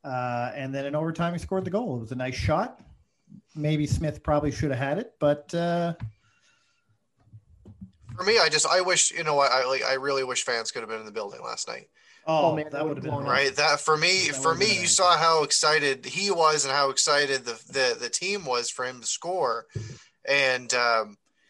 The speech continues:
Speaker 2: it really reminded me of kinda, like, when Kovalchuk scored his big game winner, and
Speaker 1: And
Speaker 2: the
Speaker 1: did
Speaker 2: place
Speaker 1: the
Speaker 2: just
Speaker 1: old,
Speaker 2: went
Speaker 1: uh,
Speaker 2: up.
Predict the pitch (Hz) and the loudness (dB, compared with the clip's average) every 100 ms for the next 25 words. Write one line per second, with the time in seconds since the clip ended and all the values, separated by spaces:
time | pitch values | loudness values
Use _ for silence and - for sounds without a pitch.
0 | _ - 139 139 170 180 151 147 143 151 | _ -2 -2 2 4 4 4 4 4 4
1 | 147 135 127 143 135 123 117 - 139 139 | 2 -2 -2 0 0 -2 -6 -4 -2 0
2 | - 147 147 - 143 139 127 143 143 135 | 0 0 0 -2 0 -2 0 -2 -2 -4
3 | - 143 143 139 143 139 143 156 160 127 | 0 -2 0 -4 -2 -4 -2 0 0 0
4 | 151 117 - 175 143 165 160 156 143 131 | -2 -6 -4 0 2 2 2 2 2 4
5 | 139 135 | 4 4